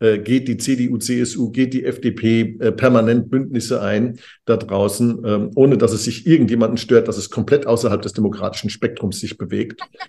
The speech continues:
Und, ähm, da sage ich, ähm, da sollten die Leute mal, äh, besser ihre Steine wegräumen, die sitzen nämlich im Glashaus. Also das ist der Weg,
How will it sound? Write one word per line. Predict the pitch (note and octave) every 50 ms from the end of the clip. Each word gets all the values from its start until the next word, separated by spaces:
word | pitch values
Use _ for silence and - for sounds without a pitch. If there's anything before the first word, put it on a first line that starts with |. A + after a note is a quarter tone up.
| _ _ _ - _ _
Und, | A#2+ A2+ A2 G#2 A2 - - - -
ähm, | A#2+ A2 A2 G#2+ G#2+ G#2
da | A2+ G#2
sage | G2+ G#2 G2+ G#2 G2+ -
ich, | B2+ A#2 G#2+ A2+ - - - -
ähm, | - A2 G#2+ G#2 G2+ G#2 G#2+ G#2+ G#2 G#2
da | - G#2+ G#2 G#2 G#2 G2+ - - G2+ G2 G2
sollten | F#2+ G#2 A#2 A#2+ A#2+ A#2 G2
die | G#2+ G#2
Leute | G#2+ G#2+ A2+ A2 A2 A#2+
mal, | A2 G#2 G#2 G#2+ A2 A2 A2+ A2+ A2+ - - - - _ - -
äh, | - A2 G#2+
besser | G#2 B2 A#2+ A#2+ C3+ B2
ihre | B2+ A2+ A2+
Steine | A2 - A#2+ A2 A2 A2+ G2+
wegräumen, | A2 G#2+ A2 - A2+ A2+ A2 A2
die | G#2+ G2+
sitzen | G#2+ A2 - - A2+
nämlich | G#2 G2+ G#2 G2 -
im | G#2 F#2+
Glashaus. | G2 F2 C#2+ - - - - - - - - - - - G4+ - - _ _
Also | - B2 B2 A2 C3
das | A#2+ C3+ D3 D3+ E3
ist | D#3+ - -
der | C3 A2 G2
Weg, | D3 F#3+ B3+ - - - -